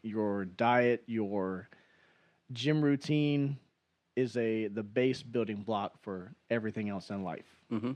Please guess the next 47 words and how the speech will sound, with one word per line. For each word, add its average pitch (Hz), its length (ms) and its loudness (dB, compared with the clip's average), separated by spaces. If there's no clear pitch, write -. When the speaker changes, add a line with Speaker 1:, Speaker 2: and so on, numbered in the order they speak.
Speaker 1:
I 123 40 -4
mean, 117 140 0
even 120 300 0
for 127 140 -4
me, 135 380 4
the, 113 320 0
doing 135 200 2
the 117 60 0
fitness 120 300 -2
thing, 123 220 0
the 113 60 -2
bodybuilding 120 520 0
show 127 140 2
that 120 160 0
I 120 120 2
did, 117 380 2
the 120 80 2
discipline 135 540 0
I 127 60 2
learned 127 440 2
from 113 320 0
s-, - 480 -10
controlling 135 440 2
my 117 100 0
food 139 260 2
cravings 170 540 2
carried 139 340 4
over 123 160 2
into 117 160 0
other 113 160 0
aspects 110 380 -4
of 107 60 -4
my 104 60 -4
life 104 260 -2
that 101 100 -2
I 98 80 0
didn't 110 260 0
anticipate. 98 600 -6
Speaker 2:
Right. 101 240 2
Speaker 1:
But 101 180 2
it 104 100 4
ended 104 220 4
up 95 100 0
being 104 240 2
a 92 140 -4
fantastic 101 600 -6
thing. 92 300 -8